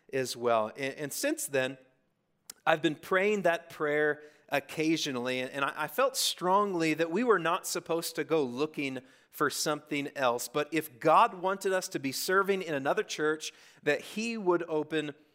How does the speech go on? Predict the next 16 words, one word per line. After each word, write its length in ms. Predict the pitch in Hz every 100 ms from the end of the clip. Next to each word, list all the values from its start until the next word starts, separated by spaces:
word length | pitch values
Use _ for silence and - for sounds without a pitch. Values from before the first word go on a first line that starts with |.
| _ _
the 120 | 143
door. 320 | 131 127 113 226
So 160 | 165
fast 320 | 170 220 -
forward 340 | - 202 185 180
to 80 | 160
this 160 | 147
past 340 | - 170 170 -
summer, 360 | 156 151 151 - - - _ -
and 180 | 139 135
my 100 | 135
wife 320 | 160 190 185
Aubrey 380 | 170 180 185 165
and 100 | 151
I 140 | 160
began 580 | 151 139 151 165 175